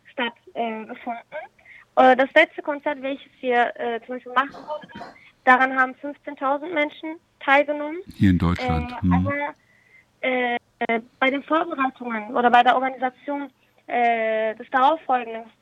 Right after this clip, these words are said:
Speaker 1: äh, des darauffolgenden Konzertes hat, äh, das Verfassungsschutz, hat der Verfassungsschutz, äh, die,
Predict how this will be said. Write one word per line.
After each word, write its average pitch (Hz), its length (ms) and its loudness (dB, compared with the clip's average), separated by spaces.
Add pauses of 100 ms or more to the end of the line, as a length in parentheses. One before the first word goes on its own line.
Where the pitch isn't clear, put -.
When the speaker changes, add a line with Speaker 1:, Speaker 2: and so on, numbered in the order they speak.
(120)
Speaker 1:
äh, 226 180 -10
des 220 160 -18
darauffolgenden 247 640 0
Konzertes 254 680 0 (400)
hat, 254 140 6 (200)
äh, 240 360 0
das 240 160 -8 (160)
Verfassungsschutz, 320 760 -6 (320)
hat 262 140 -2
der 247 80 -6
Verfassungsschutz, 294 680 -8 (180)
äh, 247 220 2
die, 247 320 -6